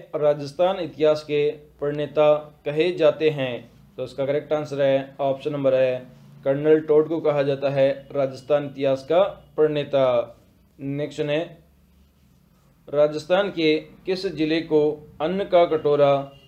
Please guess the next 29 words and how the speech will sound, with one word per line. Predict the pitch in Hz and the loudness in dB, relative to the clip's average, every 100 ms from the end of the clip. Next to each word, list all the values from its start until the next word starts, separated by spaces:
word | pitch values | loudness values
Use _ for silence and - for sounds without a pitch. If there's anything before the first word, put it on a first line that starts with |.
| _ - | _ 0
कहते | 151 147 180 | 0 0 -2
हैं? | 165 151 131 123 - _ _ | 0 0 -2 -8 -18 _ _
तो | 131 | -12
इसका | 123 135 | -6 -2
correct | 135 156 156 | 0 0 0
answer | 147 143 139 | -4 -2 2
है | 135 135 - 135 | 4 2 -2 -2
option | 135 135 143 | -2 -2 -8
number | 139 135 | -4 -2
द, | 131 131 127 131 - _ _ | 2 2 2 -2 -8 _ _
श्री | - 143 | -12 -8
गंगानगर | 143 151 151 151 160 | -2 -2 0 -2 -2
जिले | 143 147 139 | -4 -6 -6
को | 143 | -6
कहते | 139 135 143 | -6 -4 -4
हैं | 143 156 165 - 139 | -4 -6 -8 -10 -8
अन्न | 143 139 | -8 -2
का | 156 196 202 _ - | 2 2 0 _ -6
कटोरा। | 147 151 143 135 120 113 113 _ _ _ _ - | -2 0 2 2 2 -2 -6 _ _ _ _ -12
Next | 135 139 151 151 | -8 -4 -6 -4
है, | 147 147 151 151 _ _ - | -4 -2 -4 -6 _ _ -4
राजस्थान | 135 143 147 143 175 190 | 0 0 -4 0 0 0
में | 156 151 147 - _ - | 0 0 0 -10 _ -4
कपास | 143 139 160 185 170 | -2 0 0 0 -2
उत्पादक | 143 147 147 147 151 - - _ - | -6 4 6 6 2 -2 -20 _ -12
दो | 135 165 | -2 -2
प्रमुख | 175 165 156 156 170 156 - | 2 2 2 -2 -2 -4 -8
जिले | 139 139 156 175 | -12 -6 -2 -2
हैं। | 156 139 127 117 | 0 -2 -2 -6